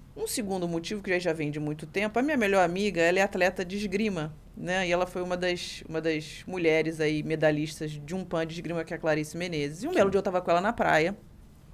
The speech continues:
Speaker 1: E ela é auditora fiscal. E ela treinava oito horas por dia. Então, ela trabalhava no Tribunal de Contas, no centro,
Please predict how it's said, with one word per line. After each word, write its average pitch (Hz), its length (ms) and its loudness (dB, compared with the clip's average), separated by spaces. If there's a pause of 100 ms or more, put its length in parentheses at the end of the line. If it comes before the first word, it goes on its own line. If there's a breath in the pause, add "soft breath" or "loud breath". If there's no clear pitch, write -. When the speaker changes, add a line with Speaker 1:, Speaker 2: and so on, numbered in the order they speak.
(1200 soft breath)
Speaker 1:
E 170 140 4
ela 165 240 10
é 151 640 4
auditora 160 400 2
fiscal. 156 480 0 (1120 soft breath)
E 190 80 6
ela 226 100 10
treinava 240 440 6
oito 254 280 6
horas 240 220 8
por 269 160 0
dia. 156 120 -2
Então, 165 140 2
ela 190 100 6
trabalhava 262 540 4
no 277 80 -4
Tribunal 190 320 -2
de 185 80 -10
Contas, 226 580 -4
no 180 80 -10
centro, 277 540 -2